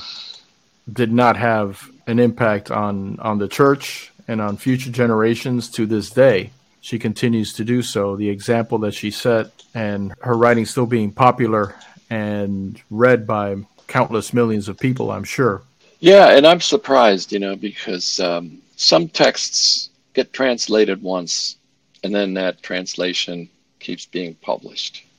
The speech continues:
Speaker 2: But in her case, the life of Catherine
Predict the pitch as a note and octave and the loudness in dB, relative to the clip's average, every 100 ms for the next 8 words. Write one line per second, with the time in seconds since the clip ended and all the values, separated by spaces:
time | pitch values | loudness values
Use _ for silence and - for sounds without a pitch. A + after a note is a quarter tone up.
0 | _ - G2+ G#2+ C3 G#3 - G2 F#2+ - | _ -2 0 0 2 0 0 -2 -2 -4
1 | F#2 F2+ - _ - A2 B2 - F2+ - | -4 -6 -6 _ 4 6 6 4 -8 -12
2 | - _ - G#2+ F2 - - | -20 _ 0 2 2 -2 -20